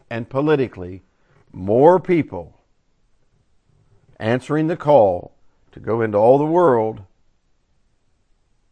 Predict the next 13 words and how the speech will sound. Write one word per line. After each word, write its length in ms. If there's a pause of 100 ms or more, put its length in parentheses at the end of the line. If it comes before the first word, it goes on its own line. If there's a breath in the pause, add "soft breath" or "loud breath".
(160)
if 160
they 140
were 120
treating 360
their 120
body 520 (580)
like 260
a 80
temple 500 (720)
of 160
the 80
Holy 280
Ghost. 420